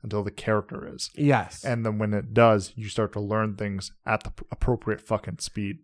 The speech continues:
Speaker 2: Yes.
Speaker 1: for you to be able to consume it and be, like, not overwhelmed. <laughs>
Speaker 2: Now, my only problem is, would I want them to re-, I don't really want them to retell that story in the
Speaker 1: No.
Speaker 2: Mass Effect world. Like, I wouldn't wanna watch a series about that because it's not gonna be as good as my experience playing through the game.
Speaker 1: So, yeah, I'm a bit torn on that one, only because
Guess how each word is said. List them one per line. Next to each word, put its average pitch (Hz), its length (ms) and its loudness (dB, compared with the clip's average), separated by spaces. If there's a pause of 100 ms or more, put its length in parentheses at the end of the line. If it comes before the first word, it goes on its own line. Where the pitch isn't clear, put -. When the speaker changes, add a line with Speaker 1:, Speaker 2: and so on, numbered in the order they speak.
Speaker 2:
Yes. 127 400 -2
Speaker 1:
for 127 100 2
you 127 60 8
to 120 60 8
be 117 80 6
able 113 140 6
to - 40 -2
consume 117 360 -4
it 107 60 -2
and 107 80 -2
be, 120 100 4
like, 107 260 0
not 113 240 2
overwhelmed. 110 800 4 (120)
<laughs> 233 160 2
Speaker 2:
Now, 151 200 6
my 180 240 4
only 170 140 4
problem 147 280 4
is, 117 200 -2
would 143 200 2
I 131 120 6
want 117 280 0
them 160 160 -4
to 156 100 -4
re-, 147 220 0
I 131 80 0
don't 165 160 0
really 151 160 0
want 120 300 0
them 147 100 -4
to 104 80 -6
retell 98 320 -8
that 90 160 -12
story 87 380 -12 (480)
in 120 100 -2
the 147 80 6
Speaker 1:
No. 190 80 8
Speaker 2:
Mass - 140 -2
Effect 104 200 -8
world. 104 120 -6
Like, 117 160 -4
I 151 80 4
wouldn't 196 200 4
wanna 185 200 8
watch 120 240 2
a 120 40 -6
series 120 400 0
about 127 360 0
that 147 180 -2
because 123 300 -6
it's 147 180 -4
not 131 220 0
gonna 135 120 -4
be 131 100 -2
as 120 100 -4
good 131 160 2
as 110 100 -4
my 110 300 -4
experience 110 480 -6
playing 117 260 -6
through 120 140 -14
the 117 60 -10
game. 151 260 -10 (540)
Speaker 1:
So, 151 320 8
yeah, 131 300 8
I'm 156 120 6
a 170 60 6
bit 180 180 4
torn 143 260 2
on 123 100 -2
that 110 200 0
one, 107 200 -2
only 139 200 0
because 139 520 2